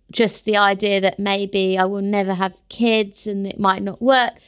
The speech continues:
And I was trying to juggle my career silently in the process.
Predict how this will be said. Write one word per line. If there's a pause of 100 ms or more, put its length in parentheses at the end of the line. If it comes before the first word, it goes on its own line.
(300)
And
I
was
trying
to
juggle
my
career
silently
in
the
process.